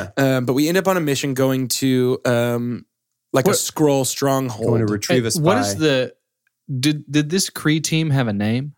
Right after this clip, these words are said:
Speaker 2: Yes.
Speaker 3: Do they have, and it wasn't just their suits, but the suits helped. Does this kinda have, like, a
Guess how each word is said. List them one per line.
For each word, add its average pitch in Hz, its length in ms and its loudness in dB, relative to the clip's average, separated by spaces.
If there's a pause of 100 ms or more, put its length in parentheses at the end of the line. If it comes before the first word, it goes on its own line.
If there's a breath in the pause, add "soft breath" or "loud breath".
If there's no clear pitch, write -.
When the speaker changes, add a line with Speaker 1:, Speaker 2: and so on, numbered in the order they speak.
(180)
Speaker 2:
Yes. - 400 -2 (200)
Speaker 3:
Do 156 100 4
they 196 100 2
have, 196 320 2
and 151 100 -4
it 143 80 -2
wasn't 160 280 -2
just 123 180 -4
their 98 100 -4
suits, 82 380 -6
but 104 120 -8
the 107 80 -6
suits 143 280 -2
helped. - 440 -8 (160)
Does 127 160 2
this 233 160 0
kinda 190 220 -2
have, 123 180 0
like, 110 220 0
a 92 340 0